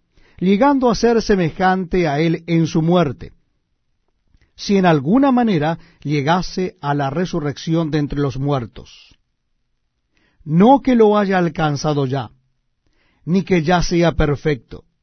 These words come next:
sino que prosigo por ver si logro asir aquello para lo cual fui también asido por Cristo Jesús. Hermanos, yo mismo no pretendo haberlo ya alcanzado, pero una cosa hago,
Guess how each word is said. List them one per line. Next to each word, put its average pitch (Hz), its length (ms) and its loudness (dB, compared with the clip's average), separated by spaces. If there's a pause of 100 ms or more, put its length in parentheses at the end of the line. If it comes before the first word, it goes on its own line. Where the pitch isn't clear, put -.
(480)
sino 208 300 4
que 185 160 0
prosigo 226 640 0
por 196 200 0
ver 170 220 0
si 147 140 -6
logro 170 440 0
asir 175 360 -4
aquello 175 440 -2
para 143 200 -4
lo 131 160 -4
cual 180 420 0 (220)
fui - 260 -2
también 180 440 0
asido 175 560 -4
por 156 240 0
Cristo 147 420 -6
Jesús. - 680 -16 (600)
Hermanos, 196 640 -2 (760)
yo 147 240 2
mismo 214 380 4
no 208 120 4
pretendo 185 600 0
haberlo 165 380 0
ya 160 260 0
alcanzado, 139 840 -4 (760)
pero 196 180 6
una 269 340 6
cosa 208 460 -4
hago, 92 260 -12